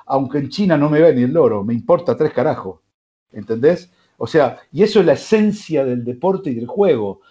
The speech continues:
y va absolutamente en contra de tu teoría, ¿está claro? La globalización está buenísima, que engloben lo que vos quieras, pero yo mañana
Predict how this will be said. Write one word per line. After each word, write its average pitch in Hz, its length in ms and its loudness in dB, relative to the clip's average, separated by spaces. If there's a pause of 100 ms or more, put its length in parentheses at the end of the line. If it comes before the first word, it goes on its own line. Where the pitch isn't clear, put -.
(200)
y 123 140 -6
va 170 420 2 (200)
absolutamente 185 760 -2
en 147 180 -6
contra 214 380 0
de 127 60 -2
tu 123 120 -8
teoría, 127 640 -2 (260)
¿está 123 300 -10
claro? 185 220 0
La 143 160 0
globalización 208 840 0
está 208 180 -8
buenísima, 156 720 -6
que 160 120 -6
engloben 196 580 2
lo 160 140 2
que 170 60 -4
vos 208 220 0
quieras, 226 400 -2 (280)
pero 170 200 -2
yo 240 220 2
mañana 196 680 -2